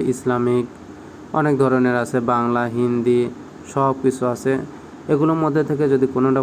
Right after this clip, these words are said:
পছন্দ হয় তাহলে সেটা দিবেন, আর না হলে যদি আপনার ইচ্ছা মতো দিতে চান সেক্ষেত্রে দেখুন উপরে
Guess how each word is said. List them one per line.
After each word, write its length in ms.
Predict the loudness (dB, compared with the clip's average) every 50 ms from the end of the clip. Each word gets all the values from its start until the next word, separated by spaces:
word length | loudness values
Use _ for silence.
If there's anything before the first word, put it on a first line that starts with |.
| -2 -2
পছন্দ 300 | -4 -4 -2 -2 -2 0 0 -2 -2
হয় 200 | -2 -2 -2 -4 -6 -10 -14 -10 -6 -4
তাহলে 260 | -2 -2 0 -2 -2 -2 -4
সেটা 200 | -4 -4 -4 -2 -2 -2
দিবেন, 240 | -2 -2 -2 -4 -6 -6 -10 -14 -18 -18 -18 -18 -18 -10 -6 -4 -2
আর 100 | -2 0 0 2
না 80 | 2 2 0 0
হলে 240 | 0 0 0 0 0 -2 -4 -8 -12 -18 -18 -18 -12 -8 -4 0 0
যদি 260 | 2 2 4 4 4 4 2 0 -4 -12 -18 -18 -20 -20 -20 -20 -20 -20 -16 -10 -8 -8 -6
আপনার 320 | -2 0 0 0 0 0 -2 -6 -8 -6 -6 -6
ইচ্ছা 220 | -6 -4 -4 -2 0 0
মতো 140 | 2 2 2 2 2
দিতে 160 | 2 0 0 -2
চান 120 | 0 0 0 0 0
সেক্ষেত্রে 360 | -2 0 0 -2 0 -2 0 2 0
দেখুন 220 | 2 2 2 0 2 2 0 -2
উপরে 280 | 0 2 2 2 2